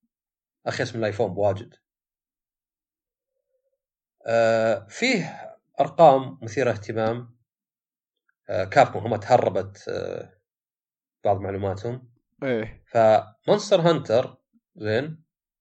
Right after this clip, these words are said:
Speaker 1: ثلاثة وخمسين بالمية من مبيعاتها على البلاي ستيشن،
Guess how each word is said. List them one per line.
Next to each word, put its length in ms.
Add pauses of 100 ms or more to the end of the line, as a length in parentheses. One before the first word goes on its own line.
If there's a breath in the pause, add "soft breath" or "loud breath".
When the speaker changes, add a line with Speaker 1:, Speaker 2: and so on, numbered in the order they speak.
(880)
Speaker 1:
ثلاثة 220
وخمسين 360
بالمية 280
من 80
مبيعاتها 420
على 60
البلاي 200
ستيشن، 440